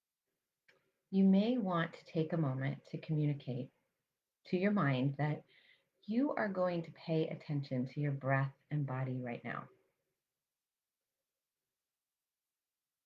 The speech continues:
Just have a little internal conversation. Let your mind know that what it has to say is important, and you will come back to it after this practice.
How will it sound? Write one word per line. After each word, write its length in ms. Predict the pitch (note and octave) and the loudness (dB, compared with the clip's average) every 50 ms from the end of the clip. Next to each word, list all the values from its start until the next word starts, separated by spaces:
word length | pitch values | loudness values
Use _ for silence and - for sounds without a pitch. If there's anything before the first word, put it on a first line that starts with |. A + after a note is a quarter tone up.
| _ _ - | _ _ -8
Just 200 | - D#4 - - - | -8 -8 -8 -8 -4
have 200 | - C4 B3 G#3 | -2 -2 0 2
a 40 | G#3 | 2
little 300 | G3 F#3+ F#3 F3+ E3+ F3 - | 4 6 6 6 4 4 2
internal 500 | E3 E3 E3+ E3 - - E3 D#3+ D#3 D3+ | 2 2 2 2 0 0 0 2 2 0
conversation. 1120 | C#3 - - C#3+ C#3 C3+ C#3 C3+ C3+ - C#3 C3 C3 C3+ - - C3+ C3 C3 C3 C3+ C3+ D3+ | -2 -2 -2 0 0 2 2 0 0 -2 -4 -4 -4 -4 -2 0 0 2 2 0 0 0 0
Let 260 | D3 C#3 - - - | 0 -2 -2 -2 -2
your 100 | A3+ A3 | -2 0
mind 360 | G#3+ G3 F3 E3+ E3+ E3+ E3 | 0 2 2 2 2 2 2
know 280 | D3 C3+ C3+ C3 C3+ C#3 C3 | 2 2 2 2 2 2 2
that 280 | B2 B2+ C3 D3 - _ - - - - _ - | 2 0 -2 -4 -6 _ -20 -20 -20 -20 _ -2
what 200 | E3+ F3 F3+ G3+ | 2 4 4 4
it 140 | A3 - - - | 2 0 -2 -2
has 240 | - F3+ E3+ F#3 G#3 G#3 - | 0 0 2 2 0 -2 -4
to 100 | - G#3+ G3 - - | -6 -6 -6 -2 0
say 260 | F3+ E3+ E3 E3 E3 | 2 4 6 6 4
is 120 | D#3+ D#3+ | 4 2
important, 720 | D#3 D3 C#3 - - C#3+ C3+ C3+ - A2 A2 C#3 F#3 F#3+ - _ _ _ _ _ _ _ - | 0 -2 -2 0 0 0 0 0 -2 -4 -4 -4 -4 -6 -8 _ _ _ _ _ _ _ -4
and 380 | F3 F3 F3 F3 F3 F3+ F#3 - - _ _ _ _ _ _ _ _ _ _ _ _ - | -2 -2 0 0 -2 -4 -6 -10 -18 _ _ _ _ _ _ _ _ _ _ _ _ -2
you 200 | F#3 F#3+ G3+ G3+ | 0 2 2 2
will 360 | G#3 G3+ G#3 G3+ G#3 G#3 G3+ | 2 2 4 4 4 2 0
come 260 | G#3 - G3 F#3 F3 | -2 -2 -2 0 0
back 280 | D#3+ D3 D3 D3 - - | 0 0 -2 -4 -6 -6
to 100 | - B2+ | -4 -2
it 100 | B2 - | -2 -2
after 360 | - C3+ B2+ C3+ - - C3+ B2+ | -2 -2 -4 -4 -6 -8 -8 -6
this 160 | A#2+ B2+ C3+ - | -6 -8 -10 -8
practice. 420 | - G#2+ C3 - _ - - C#3 | -8 -8 -8 -10 _ -16 -16 -16